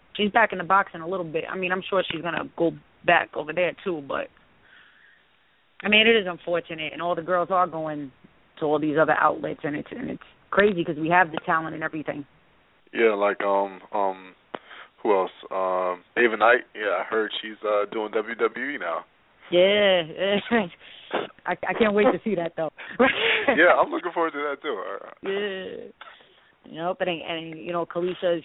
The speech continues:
Speaker 1: she was doing all the other, um, reality television. You know, it's, uh, it's, it's sad 'cause we, we do have the talent, and you know, I, I think Layla and, uh, and Prizak, they just did the, the bare knuckle boxing, right?
Speaker 2: Right, right, the B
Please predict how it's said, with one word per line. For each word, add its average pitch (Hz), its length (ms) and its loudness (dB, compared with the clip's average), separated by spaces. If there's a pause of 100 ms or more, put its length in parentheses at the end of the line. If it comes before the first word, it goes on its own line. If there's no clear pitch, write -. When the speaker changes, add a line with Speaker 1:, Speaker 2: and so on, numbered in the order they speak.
Speaker 1:
she 175 80 -10
was 165 140 -8
doing 175 220 -2
all 165 140 2
the 165 80 -2
other, 170 320 0
um, 160 400 -2
reality 160 460 2
television. 165 600 -4 (180)
You 165 80 -20
know, 170 240 -10
it's, 156 160 -12
uh, 156 220 2 (920)
it's, 180 160 0
it's - 200 -2
sad - 440 2
'cause 165 200 0
we, 175 100 0
we 170 140 0
do 220 140 4
have 185 120 4
the 165 80 -4
talent, 175 420 0
and 160 280 -8 (120)
you 170 100 -2
know, 175 120 4
I, 170 300 4
I 165 60 -10
think 196 180 -12
Layla 196 500 -4
and, 190 120 -8
uh, 190 340 -6 (1000)
and 160 260 -8
Prizak, 208 460 0
they 202 120 -10
just 196 240 -12
did 202 140 -12
the, 190 280 -4
the 175 60 -10
bare 208 180 -8
knuckle 208 220 -10
boxing, 175 360 -10
right? 185 300 -10
Speaker 2:
Right, 135 280 4
right, 113 260 0
the 104 60 -18
B 123 120 -14